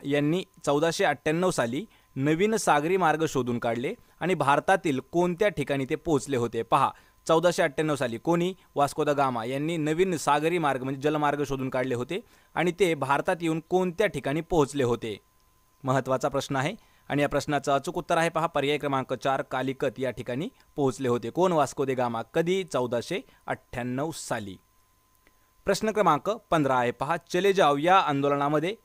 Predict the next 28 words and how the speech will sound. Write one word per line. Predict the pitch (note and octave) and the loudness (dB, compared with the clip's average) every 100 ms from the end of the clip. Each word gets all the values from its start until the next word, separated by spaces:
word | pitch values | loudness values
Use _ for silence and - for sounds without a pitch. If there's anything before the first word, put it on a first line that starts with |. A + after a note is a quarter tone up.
| _ | _
कुलाबा, | E3+ F#3 E3+ C3 | 2 6 6 6
म्हणजे | C3 D3+ | 2 0
रायगड, | C#3+ D3 D#3 F3 F#3+ - _ - | 2 2 2 2 0 -4 _ -4
पहा, | C3+ A#2+ G#2 | -2 -2 -2
कुलाबा, | C#3+ C#3+ C#3 G3 A3+ | 0 2 2 0 -2
रायगड | B2 C3 C3+ C#3 | -4 -2 0 -2
या | |
ठिकाणचं | B2+ C3+ C3+ C#3 | -2 -4 -6 -4
जिल्ह्याचं | C#3+ A#2 C3 C3+ C3 C#3 | -6 -4 -2 -2 -2 -4
नेतृत्व | C#3 D#3+ E3 F3+ | -4 -6 -6 -6
कोणी | - F#3 D#3+ | -2 0 0
केलं | D3+ D#3+ C#3 | 0 0 2
होतं? | A#2+ A#2 G2+ - _ - | 0 -2 -8 -10 _ -6
चले | C3+ B2+ | -4 -2
जाव | B2 E3 A#3+ - _ - | 0 0 -2 -20 _ -6
आंदोलनामध्ये | C3+ C3 C3 B2 C3 G#3 - _ - | -2 0 -2 -4 -6 -8 -12 _ -12
रायगड | - B2+ B2+ E3+ | -6 -4 0 2
या | E3+ | 2
जिल्ह्याचं | C#3+ C3+ C3 B2+ | 0 -2 -2 -4
नेतृत्व | A#2+ A#2+ C3 | -4 -6 -6
कोणी | C3 B2+ D#3 C4 _ - | -4 -2 -4 -6 _ -4
केलेलं | C#3 B2+ B2+ | -2 0 0
आहे? | B2+ | -2
कमेंट | C#3+ C3+ B2 | -2 -2 -2
करून | B2+ B2+ | -2 -4
आपल्याला | B2 B2 | -2 -4
प्रश्नाचं | A#2 C3 - B2+ A#2 | -4 -8 -6 -6 -4
उत्तर | A#2 - | -6 -4